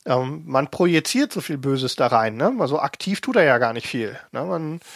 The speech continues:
so die eine, die, so eine seltsame Rede und ansonsten projiziert man einfach diesen Versuch von,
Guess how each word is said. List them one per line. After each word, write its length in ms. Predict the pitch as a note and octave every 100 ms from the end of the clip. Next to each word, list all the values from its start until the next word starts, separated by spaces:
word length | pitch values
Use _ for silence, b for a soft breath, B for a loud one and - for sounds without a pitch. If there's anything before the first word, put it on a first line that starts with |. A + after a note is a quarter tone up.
| B B
so 180 | - D#3
die 300 | D#3 D3+ D3+
eine, 500 | C#3+ D3 C3+ C3 C3+ -
die, 80 | C#3
so 160 | B2+ D3
eine 140 | C#3
seltsame 480 | C3 C3 D3+ C3 B2+
Rede 260 | B2+ D3 G3
und 140 | D3+
ansonsten 420 | C3+ C#3 D3 D#3+
projiziert 500 | - D#3+ C#3+ D3 D#3
man 140 | D3 C3+
einfach 240 | C#3+ C#3
diesen 300 | - C3+ C#3
Versuch 340 | - B2+ D#3 -
von, 360 | D3 C#3 C3+